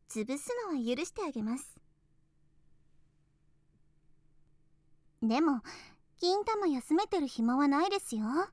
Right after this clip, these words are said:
まだ終わってないですから。そうだ。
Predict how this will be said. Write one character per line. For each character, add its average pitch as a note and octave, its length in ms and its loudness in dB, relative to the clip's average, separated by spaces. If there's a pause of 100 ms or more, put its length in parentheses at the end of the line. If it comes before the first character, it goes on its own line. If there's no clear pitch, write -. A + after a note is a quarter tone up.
(840)
ま D#4+ 200 6
だ E4 80 -2
終 A#3+ 100 -2
わ B3 160 2
っ - 40 -2
て G4+ 160 -2
な G#4 160 4
い - 60 -4
で A#4+ 100 0
す - 80 -10
か D4 140 -4
ら。 A#3+ 240 -8 (2500)
そ A#3 80 -4 (340)
う A3+ 40 -4
だ。 G3+ 100 -8